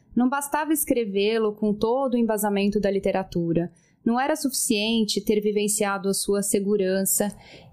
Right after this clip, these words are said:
Era fundamental envolver colegas da equipe multidisciplinar, desde o momento da sua elaboração.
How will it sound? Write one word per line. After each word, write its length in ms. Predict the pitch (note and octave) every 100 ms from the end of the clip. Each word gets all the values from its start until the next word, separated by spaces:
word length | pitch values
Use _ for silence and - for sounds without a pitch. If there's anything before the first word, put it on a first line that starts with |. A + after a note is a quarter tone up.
| -
Era 400 | - A3+ B3+ -
fundamental 1300 | - - D#4+ F4 E4 B3+ G#3+ G#3+ G#3+ A3+ G#3+ F#3 -
envolver 560 | - G#3 A3 G#3+ G3+ A3
colegas 560 | A3 A3 G#3 A3 A#3+ G#3+
da 100 | G#3
equipe 400 | G3+ - G#3 G#3
multidisciplinar, 1200 | G3+ G3+ G#3+ G3 G#3 G3+ F#3+ F#3 E3+ E2+ G3+ - - - -
desde 380 | F#3 C#4 D4+
o 20 | D4
momento 400 | C4+ A#3 A3 A3+
da 140 | A3
sua 320 | - A#3 A3
elaboração. 840 | A#3 C#4 C4+ C4+ C4+ - E3 D#3